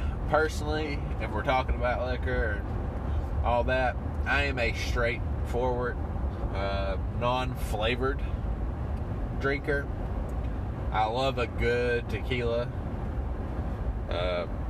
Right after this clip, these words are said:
I love a good straight whiskey, bourbon, something a little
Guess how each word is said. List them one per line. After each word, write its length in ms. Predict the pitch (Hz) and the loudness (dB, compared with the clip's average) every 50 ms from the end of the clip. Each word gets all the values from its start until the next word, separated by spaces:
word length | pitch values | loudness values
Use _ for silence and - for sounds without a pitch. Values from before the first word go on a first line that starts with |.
| - - - - - - - - | -2 -2 -4 -4 -4 -4 -2 -2
I 100 | 98 98 | -2 0
love 220 | 98 107 110 110 110 | 0 0 0 0 0
a 100 | 104 95 | -2 -2
good 400 | - 110 110 110 110 110 107 - | -2 0 0 0 0 0 0 -2
straight 380 | - - 120 113 110 104 95 95 | -2 2 2 2 2 2 0 -2
whiskey, 680 | 95 104 107 110 107 - - - - 104 104 101 98 - - - - - - - - - - - - - - - - - - - - - - - - - - - - - - - | 0 0 0 -2 -2 -2 -4 -2 -2 -2 -2 0 0 0 0 0 -2 -2 -2 -2 -2 -2 -2 -2 -2 -2 -4 -2 -2 -2 -2 -2 -2 -2 -2 -2 -2 -2 -2 -2 -2 -2 -2 -2
bourbon, 680 | - 110 110 113 110 107 104 107 107 107 107 104 104 - - - - - - - - - | 0 0 0 2 0 0 0 0 0 0 0 0 -2 -2 -2 -2 -2 -2 -2 -4 -4 -4
something 500 | - - - 131 123 107 - - 107 107 | -4 -2 0 0 0 0 -2 -4 -2 -2
a 100 | 107 110 | -2 -2
little 220 | 110 104 104 - | 0 -2 -2 -4